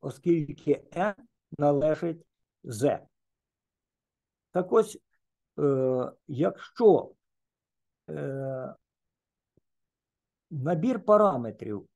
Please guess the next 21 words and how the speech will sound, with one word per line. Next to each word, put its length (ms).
буде 540
задовольняти 1600
оцю 680
систему 1300
умов, 840
то, 400
е, 380
нескінченна 800
система 520
функціональних 920
рівнянь 420
має 300
у 160
класі 420
неперервних 680
функцій, 420
визначених 760
на 120
проміжку 580
нуль 260
один, 420